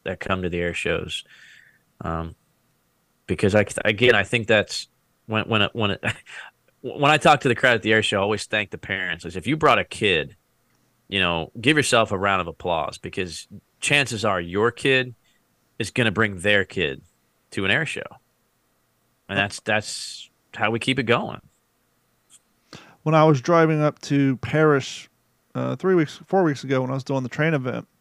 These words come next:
Speaker 2: I guess maybe Port Charlotte was preparing to have an air show the following day, because as I'm driving up the interstate, I see three of the six Thunderbirds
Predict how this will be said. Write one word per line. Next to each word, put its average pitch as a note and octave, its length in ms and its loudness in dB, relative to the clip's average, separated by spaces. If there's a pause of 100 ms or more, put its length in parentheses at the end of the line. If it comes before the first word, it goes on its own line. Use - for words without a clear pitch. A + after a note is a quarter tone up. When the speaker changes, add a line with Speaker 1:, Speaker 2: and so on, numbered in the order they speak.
(600)
Speaker 2:
I C#3 120 2
guess D3+ 380 2
maybe C#3+ 680 2 (460)
Port - 300 0
Charlotte D3+ 380 4
was B2 140 -6
preparing D3 600 -4
to C#3+ 160 -2
have C3 720 0 (360)
an C3 80 -4
air C3+ 140 2
show C3+ 180 0
the A#2+ 80 -4
following C3+ 520 2
day, C#3+ 360 4 (880)
because C3+ 400 4
as C#3 180 4
I'm D3 140 2
driving D3+ 300 6
up - 120 -6
the C#3+ 80 -4
interstate, C#3 360 0
I C#3 60 4
see C3+ 260 0 (100)
three E3 480 8
of C#3+ 100 8
the B2 60 -4
six - 440 2
Thunderbirds D#3 600 2